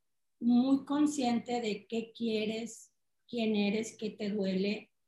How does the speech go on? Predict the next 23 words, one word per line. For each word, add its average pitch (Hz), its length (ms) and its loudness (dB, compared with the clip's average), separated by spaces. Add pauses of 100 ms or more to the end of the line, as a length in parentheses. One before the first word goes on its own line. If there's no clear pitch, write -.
(400)
qué, 202 380 -2
qué 196 220 -6
te, 220 600 -2
qué 226 200 -8
temes, 262 920 0 (640)
eh, 214 200 -6
de 214 200 -4
qué 247 120 -2
sientes 254 600 -4
culpa, 254 800 -6
qué 254 180 -6
quieres 240 420 -4
ser, 226 400 -6
qué 226 100 -6
no 226 200 -4
quieres 226 360 -8
ser. 202 380 -8
Entonces, 247 640 -6 (320)
todos 320 320 0
estos - 560 -6
años 254 440 -2
de 226 120 -4
trabajo 196 800 -6